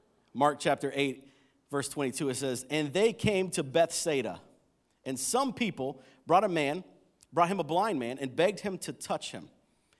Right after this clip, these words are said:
And he took the blind man by the hand and led him out of the village. And when he had spit on his eyes and laid hands on him, he asked, 'Do you see anything?' And he looked up and said, 'I see people, but they look like trees walking.' Then Jesus laid his hands on his eyes again,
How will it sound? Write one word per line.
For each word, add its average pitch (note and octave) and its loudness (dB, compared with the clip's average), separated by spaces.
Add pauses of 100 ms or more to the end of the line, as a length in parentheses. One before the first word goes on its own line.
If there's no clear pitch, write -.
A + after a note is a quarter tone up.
And E3 0
he F#3 0
took C4+ 0
the G#3 -2
blind D3+ 0
man D#3 0
by D3 4
the F#3+ 0
hand D3 -2
and C3 -6
led D3+ 2
him E3 -4
out C#3+ 0
of C#3+ -4
the B2+ -6
village. A#2 -6 (480)
And C3+ -2
when D3+ 2
he D3+ 0
had B2+ -2
spit - -2
on G3 2
his E3 -2
eyes D#3 4
and C3+ -6
laid B2+ -2
hands D#3 -4
on B2 -4
him, A2+ -6 (240)
he D3+ -6
asked, C3 -4
'Do C#3+ -4
you F3 -10
see C#3+ -6
anything?' B2 -8 (560)
And B2+ -8
he D3 -4
looked D3 -2
up - -4
and A#2+ -10
said, C3 -4
'I C#3+ -4
see E3 -6
people, B2+ -10 (540)
but B2+ -10
they B2 -4
look E3 -4
like C3+ -2
trees B2 -8
walking.' D3+ -8 (800)
Then D#3+ 0
Jesus D3+ -2
laid D3 -2
his C3+ -6
hands D3 -4
on C#3+ -4
his C3 -4
eyes C3+ 0
again, G#2+ -4